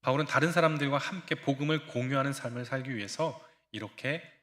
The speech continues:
행했다라는 것입니다. 그러니까 바울은 내가 가진 복음을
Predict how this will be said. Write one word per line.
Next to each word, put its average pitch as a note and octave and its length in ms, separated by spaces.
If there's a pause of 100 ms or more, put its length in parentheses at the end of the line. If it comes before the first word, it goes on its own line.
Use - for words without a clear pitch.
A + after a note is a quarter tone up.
(140)
행했다라는 D3+ 640
것입니다. F#2+ 480 (720)
그러니까 C3 240
바울은 C3+ 420 (540)
내가 D3+ 240
가진 F#3+ 260
복음을 C#3 480